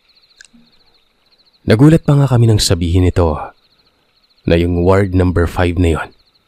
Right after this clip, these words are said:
ay dating morgue ng ospital. Kumbaga,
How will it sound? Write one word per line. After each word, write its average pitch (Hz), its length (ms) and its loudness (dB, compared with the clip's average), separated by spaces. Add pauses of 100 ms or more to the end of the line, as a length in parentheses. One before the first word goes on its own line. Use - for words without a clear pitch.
(1500)
ay 101 160 -6
dating 117 480 -2
morgue 95 400 -2
ng 104 80 0
ospital. - 640 -6 (1200)
Kumbaga, 90 640 -2